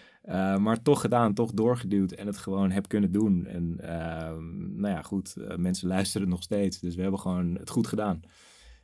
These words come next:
Eh, dus, dus ja, uit die comfortzone stappen en, ehm, ja, gewoon shit doen, shit proberen. Niet bang zijn om te falen, ehm, maar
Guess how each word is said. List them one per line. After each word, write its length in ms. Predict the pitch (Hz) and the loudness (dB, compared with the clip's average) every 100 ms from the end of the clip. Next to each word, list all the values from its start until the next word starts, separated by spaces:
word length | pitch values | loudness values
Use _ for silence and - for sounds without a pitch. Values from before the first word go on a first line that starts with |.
| _ | _
Eh, 340 | 107 104 104 98 | 0 4 4 4
dus, 260 | 104 - | 2 0
dus 180 | 101 98 | -4 -2
ja, 300 | 107 110 87 | 0 2 2
uit 180 | 101 104 | 0 -2
die 100 | - | -2
comfortzone 640 | - 123 120 101 104 92 | -2 -2 -2 -2 0 2
stappen 600 | 92 95 87 - 82 - | 0 -4 -6 -6 -8 -8
en, 460 | 85 85 85 85 - | -8 -4 -4 -6 -10
ehm, 440 | 85 85 85 85 85 87 90 - - - - _ 87 | -12 -10 -10 -10 -10 -10 -10 -12 -14 -18 -20 _ -18
ja, 180 | 101 101 | -14 -14
gewoon 500 | - 95 92 92 87 - _ | -14 -10 -8 -8 -10 -20 _
shit 380 | - - 107 87 | -14 -10 -10 -8
doen, 220 | 104 101 | -6 -6
shit 220 | - 98 | -8 -10
proberen. 440 | - 92 101 98 92 | -8 -6 -4 -2 -2
Niet 160 | 101 | -2
bang 200 | 101 104 | -2 -2
zijn 160 | 104 95 | 0 0
om 60 | 92 | -2
te 80 | - | -6
falen, 580 | 107 107 101 87 87 | -6 -4 -4 -4 -8
ehm, 880 | - - 87 85 87 87 87 87 90 - - - - | -12 -12 -10 -8 -8 -8 -8 -8 -10 -12 -14 -16 -12
maar 320 | - 95 95 | -8 -6 -6